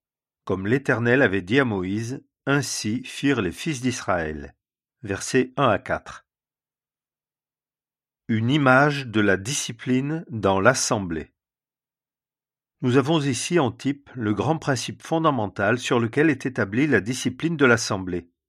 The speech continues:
Principe d'une immense importance, quoiqu'il soit peu compris et peu observé. La présence de Dieu au milieu de son peuple Israël réclamait de leur part la sainteté,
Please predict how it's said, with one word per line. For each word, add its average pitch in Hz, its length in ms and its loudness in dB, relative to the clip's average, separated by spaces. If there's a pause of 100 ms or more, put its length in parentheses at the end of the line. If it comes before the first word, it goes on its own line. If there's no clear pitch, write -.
(480)
Principe 127 480 0
d'une 110 380 -2
immense 160 400 0
importance, 107 760 -4 (420)
quoiqu'il 139 340 2
soit - 280 -2
peu 107 120 -2
compris 151 680 -4
et 104 140 -2
peu - 200 0
observé. 85 680 -2 (1200)
La 98 120 -2
présence 131 480 0
de 107 140 0
Dieu 107 200 2
au 151 60 6
milieu 117 300 2
de 120 100 -2
son 101 220 -4
peuple 139 320 -2
Israël 107 680 0 (320)
réclamait 120 760 0
de 113 100 2
leur 98 260 0
part 127 220 2
la 98 140 0
sainteté, - 720 -8